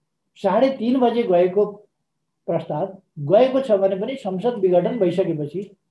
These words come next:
त्यसलाई वैधानिकता दिनका लागि "साढे दस बजे नै भएको छ, दस चालिसमै भएको छ, दस पचासमै भएको छ" भनेर झुटो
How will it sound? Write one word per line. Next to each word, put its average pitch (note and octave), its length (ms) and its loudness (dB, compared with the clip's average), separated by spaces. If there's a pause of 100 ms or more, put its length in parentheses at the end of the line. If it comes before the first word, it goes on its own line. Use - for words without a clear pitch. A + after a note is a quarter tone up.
(500)
त्यसलाई C4 460 2
वैधानिकता G#3+ 760 2
दिनका G#3+ 380 0
लागि E3+ 500 -2 (1500)
"साढे G3 240 4
दस F#3 200 4
बजे F#3+ 260 2
नै A3 80 -4
भएको F3+ 300 -2
छ, F#3+ 100 -10 (800)
दस G3 160 4
चालिसमै G3 500 0
भएको F#3+ 280 0
छ, G#3+ 100 -12 (760)
दस F3+ 260 0
पचासमै G#3 460 -4
भएको G3+ 300 2
छ" G#3+ 80 -14 (720)
भनेर F3+ 420 0
झुटो G3+ 680 -2